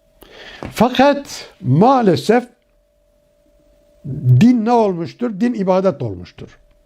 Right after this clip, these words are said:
İbadet yapan Müslümandır. Ne yaparsa yapsın, işinde ne kadar hile olursa olsun, tesettürlü mü? Tesettürlü.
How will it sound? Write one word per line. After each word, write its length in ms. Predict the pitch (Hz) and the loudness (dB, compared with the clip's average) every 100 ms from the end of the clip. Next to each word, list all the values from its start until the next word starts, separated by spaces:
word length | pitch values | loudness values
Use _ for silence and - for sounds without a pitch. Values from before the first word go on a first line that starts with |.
| _ _ _ _ _ _ _ _ _ _ _ _ - - - | _ _ _ _ _ _ _ _ _ _ _ _ -20 -20 -2
İbadet 560 | 180 180 170 175 170 - | 2 4 2 2 -2 -2
yapan 480 | 165 127 214 226 214 _ - | -4 0 -2 -4 -10 _ -14
Müslümandır. 760 | 143 - 151 151 104 92 - _ _ _ _ _ _ _ _ _ _ _ _ _ - _ - _ | -14 -8 -4 -4 -6 -10 -20 _ _ _ _ _ _ _ _ _ _ _ _ _ -20 _ -20 _
Ne 120 | 240 | 4
yaparsa 440 | 302 233 208 127 143 | 4 2 0 -2 -2
yapsın, 380 | 120 - - 131 _ _ _ _ _ _ _ _ _ - | -4 -6 -16 -16 _ _ _ _ _ _ _ _ _ 0
işinde 400 | 214 220 247 269 | 0 2 2 2
ne 120 | 254 | 2
kadar 240 | 240 247 | 0 0
hile 200 | 202 226 | 0 0
olursa 360 | 226 185 139 151 | 0 -2 -6 -8
olsun, 360 | 120 - 196 - _ _ _ _ _ - - - - _ | -8 -8 -10 -10 _ _ _ _ _ -20 -20 -20 -20 _
tesettürlü 600 | 202 196 220 226 254 277 | 0 2 0 2 2 2
mü? 180 | 294 277 | 0 -2
Tesettürlü. 560 | 233 202 - 120 92 | -4 -4 -10 -14 -16